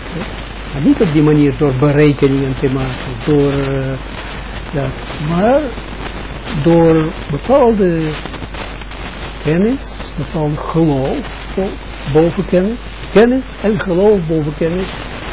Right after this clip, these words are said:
waarbij je zelf overgeeft. Ik zal allemaal laten, langzamerhand laten we dat doen, laten we zien hoe dat, hoe, hoe dat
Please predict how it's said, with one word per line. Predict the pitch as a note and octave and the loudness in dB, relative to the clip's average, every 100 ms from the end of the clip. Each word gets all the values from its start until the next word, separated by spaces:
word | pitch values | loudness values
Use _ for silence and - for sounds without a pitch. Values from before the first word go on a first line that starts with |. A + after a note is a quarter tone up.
| - - - | -8 -10 -4
waarbij | D3 C#3+ C#3+ F3 | -2 0 2 2
je | D#3+ | 2
zelf | D3+ - E3 C#3+ - | 0 -2 -2 -2 0
overgeeft. | F3+ A3 G#3 A3+ - F#3+ F#3 F3+ - - - - - - | 4 4 4 0 0 0 2 2 -2 -12 -12 -10 -10 -6
Ik | - | -4
zal | D3 E3+ | 4 6
allemaal | A#3 C4+ A3 G3+ | 8 6 2 2
laten, | F#3 F#3 - E3+ | 2 0 0 -2
langzamerhand | F3+ E3 F3+ D#3+ C#3+ D3 | -2 -4 -6 -4 -4 -6
laten | E3 D3 D3 | -6 -6 -6
we | |
dat | C3+ - - C#3+ | -6 -8 -10 -4
doen, | E3+ B3+ - - - | -4 -4 -10 -12 -6
laten | D#3 D3 D3 | -4 0 0
we | C3+ | -2
zien | B2 G3 A#3+ B3+ - - - - - - - - - - - - F3 | -2 0 0 -2 -12 -14 -14 -10 -10 -10 -12 -12 -10 -10 -10 -12 -4
hoe | F3 | -2
dat, | C#3+ D3 - - - - - - - - - - - - - | -2 -4 -6 -10 -10 -12 -12 -12 -10 -8 -8 -6 -6 -6 -4
hoe, | E3+ G#3+ - C3+ | -2 -2 -4 -4
hoe | G3 F#3+ | -2 0
dat | E3 | -2